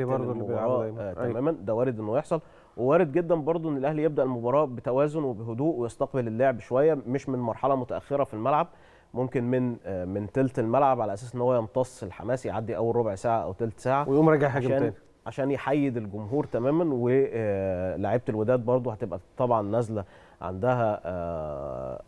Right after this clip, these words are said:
Speaker 1: رغبة شديدة إن هي تسجل، فيقدر إن هو يهديهم، يعني ي-، يهدي ال-، ال-، الأجواء في الملعب عموما، ثم
Speaker 2: مم.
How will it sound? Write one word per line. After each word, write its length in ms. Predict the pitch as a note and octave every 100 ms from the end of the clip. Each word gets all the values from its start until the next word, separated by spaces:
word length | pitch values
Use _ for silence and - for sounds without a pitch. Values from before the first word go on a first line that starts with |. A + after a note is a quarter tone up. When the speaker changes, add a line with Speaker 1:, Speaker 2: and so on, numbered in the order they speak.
| -
Speaker 1:
رغبة 380 | C#3+ D3 A#2+ B2+
شديدة 360 | A2 C3 C#3
إن 120 | A#2+
هي 140 | A2+ C3
تسجل، 340 | - D3 C#3+
فيقدر 380 | - A#2 C#3 B2
إن 100 | A#2
هو 200 | A#2+ C3
يهديهم، 500 | A#2+ A2 F#2+ A#2 D3+ -
يعني 220 | F#2 F2
ي-، 400 | D#2 D2 F#2 B1
يهدي 360 | F2+ G2 A#2+ G#2+
ال-، 180 | F#2+ E2
ال-، 240 | C#2+ E2+ C2+ F2+
الأجواء 380 | F2+ G#2 B2 -
في 100 | A#2
الملعب 420 | G#2+ A#2+ B2+ G2+
عموما، 380 | G2 A#2+ D#3+ E3
ثم 240 | -
Speaker 2:
مم. 80 | D#3+